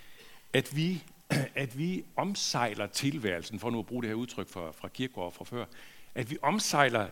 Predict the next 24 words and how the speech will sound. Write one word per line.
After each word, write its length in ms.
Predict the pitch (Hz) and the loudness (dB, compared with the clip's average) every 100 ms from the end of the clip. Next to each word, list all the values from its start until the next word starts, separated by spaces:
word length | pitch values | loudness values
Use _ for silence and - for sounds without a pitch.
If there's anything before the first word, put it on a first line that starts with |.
| - | -6
tilværelsen 760 | - 160 180 156 107 95 - 110 | -4 -2 0 2 2 2 -2 -6
for 560 | - 160 165 - 135 104 | -4 -4 -4 -4 -6 -6
at, 80 | - - - - - - - - - - - | -10 -18 -18 -18 -20 -20 -20 -20 -20 -20 -8
for 120 | 160 | -4
at 60 | 151 | -2
finde 200 | 151 120 | -2 -2
fred 260 | - 135 | -2 -2
i 40 | 151 | -2
sjælen? 440 | - 139 - 80 - - - - - - - - - | -4 -6 -6 -14 -16 -20 -16 -16 -18 -20 -20 -20 -14
Fred 520 | - - 135 165 190 - - - - - | -10 4 6 6 2 -6 -20 -20 -18 -4
med 180 | 127 127 | 0 0
mig 180 | 113 | 0
selv, 460 | - - 147 151 - | -2 0 2 2 0
fred 300 | - 147 160 | -4 0 0
med 120 | 160 | -2
mine 340 | 123 113 113 123 | -4 -4 -6 -6
omgivelser, 720 | 139 165 - 107 85 - 104 | -6 -6 -8 -8 -8 -10 -10
fred 440 | - - 139 180 - | -8 2 4 4 0
i 80 | 135 | -2
mine 300 | 123 120 101 | -2 -4 -4
relationer, 640 | 98 98 - 147 156 107 | -4 -6 -6 -4 -4 -6
fred 340 | - - 131 | -6 -2 0
med 100 | 165 | 0
Gud. 280 | 127 139 190 | 0 2 0